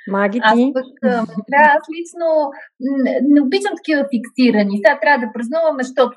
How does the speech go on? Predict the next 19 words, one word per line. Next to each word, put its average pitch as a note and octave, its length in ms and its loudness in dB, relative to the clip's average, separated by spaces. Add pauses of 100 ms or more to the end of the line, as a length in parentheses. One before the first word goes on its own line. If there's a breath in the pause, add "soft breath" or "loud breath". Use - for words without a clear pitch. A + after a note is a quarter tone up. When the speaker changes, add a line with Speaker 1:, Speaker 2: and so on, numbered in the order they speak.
Speaker 2:
трябва G3+ 320 2
да E3+ 120 -10
празнуваме. - 640 -18 (560 soft breath)
Нали, A3+ 120 -2 (100)
някакси C#4 320 -2 (120)
ми C4 100 -4 (180)
идва C4 180 0 (320)
по A#3+ 60 0 (120)
задължение G3+ 840 0 (340)
и - 20 2 (180)
като A3 220 -2
че A#3+ 120 -6
ли A#3 160 4
много D4 200 4 (140)
повече D4+ 440 0 (200)
предпочитам C4 600 -2 (100)
спонтанни A3 840 0 (240)
неща, E3 340 0 (640 loud breath)
ам, G#3+ 280 2